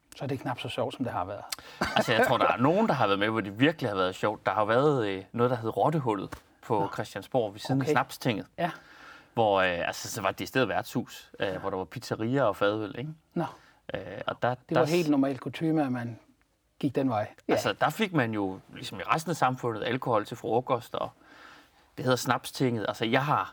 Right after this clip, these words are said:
Speaker 2: jeg blev valgt i to tusind og syv og siddet i Folketinget i tretten år. Jeg har aldrig nydt en snaps i
Speaker 1: Nej.
Speaker 2: Snapstinget, men
Speaker 1: Nej.
Speaker 2: det gjorde man jo altså tidligere.
Speaker 1: Det gjorde man tidligere. Det var der kutyme for,
Speaker 2: Ja.
Speaker 1: ja.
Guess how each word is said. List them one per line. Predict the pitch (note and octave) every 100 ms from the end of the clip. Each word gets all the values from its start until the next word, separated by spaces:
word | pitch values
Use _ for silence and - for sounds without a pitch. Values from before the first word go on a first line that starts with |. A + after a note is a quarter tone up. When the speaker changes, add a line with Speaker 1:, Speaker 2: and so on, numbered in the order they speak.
| -
Speaker 2:
jeg | D3+
blev | D#3+
valgt | C3+ B2+
i |
to | A#2 C3
tusind | A#2 -
og | A#2
syv | - C#3 -
og | A#2
siddet | - G#2+
i |
Folketinget | G#2 A2 A#2 A#2 G#2 -
i |
tretten | - A#2 A#2 A#2+
år. | - -
Jeg | B2
har | B2
aldrig | - C3+ B2 F#2 _ _ -
nydt | B2 C3+ C3 -
en | - A2 G2+ G2 A2
snaps | - G2+ - - -
i |
Speaker 1:
Nej. | A#2+
Speaker 2:
Snapstinget, | - G#2+ - G2+ F#2+
men | -
Speaker 1:
Nej. | B2+
Speaker 2:
det | - -
gjorde | A#2 D#3
man | C3+
jo |
altså | C2+ -
tidligere. | - C3 B2
Speaker 1:
Det | D#3
gjorde | C#3 B2+
man | A#2
tidligere. | - A2+ G#2
Det | G#2+
var | C3+
der | C3
kutyme | B2+ - B2 A#2+
for, | G#2
Speaker 2:
Ja. |
Speaker 1:
ja. | -